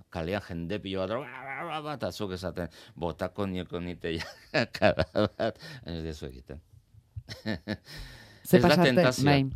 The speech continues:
Speaker 1: tentazioa da.
Speaker 2: Ze pasarte daukazu horrela gogoan, mm, kuttunen bezala?
Speaker 1: Kuttunen bezala nik, eh, bukaera, esango nuke, eh, hor saiatu nintzen bukaera, bukaera horretan, i-, eh,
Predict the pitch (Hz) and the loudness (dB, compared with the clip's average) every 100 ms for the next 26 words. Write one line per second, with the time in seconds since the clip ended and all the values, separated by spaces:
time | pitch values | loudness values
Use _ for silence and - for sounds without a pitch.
0 | - - - 92 - 67 - 180 180 165 | -6 -8 -10 -12 -14 -6 0 2 2 0
1 | 160 151 143 139 143 139 127 135 127 120 | 0 2 2 2 0 0 0 0 0 -2
2 | 120 135 131 131 127 - - - 127 123 | 0 2 2 0 -2 -4 -12 -10 -6 -6
3 | - _ _ - - 151 160 156 131 120 | -10 _ _ -10 0 2 4 4 2 0
4 | 113 117 110 110 _ _ _ _ _ _ | -4 -6 -6 -10 _ _ _ _ _ _
5 | _ _ _ _ _ _ _ _ _ _ | _ _ _ _ _ _ _ _ _ _
6 | - 90 113 110 98 101 90 85 80 - | -8 -2 0 0 -2 -2 -4 -4 -6 -8
7 | 76 69 69 67 - - - _ - 76 | -8 -8 -10 -12 -14 -16 -18 _ -18 -16
8 | 69 69 - 71 69 67 67 - 73 76 | -14 -16 -16 -14 -14 -14 -16 -16 -12 -10
9 | 76 - 82 80 82 76 76 76 78 76 | -10 -8 -8 -8 -10 -10 -8 -8 -8 -8
10 | 78 73 82 67 73 78 78 76 73 76 | -10 -10 -10 -12 -12 -8 -6 -6 -8 -12
11 | - 78 78 73 78 - 85 82 87 80 | -8 -6 -6 -6 -10 -8 -8 -8 -6 -4
12 | 76 | -4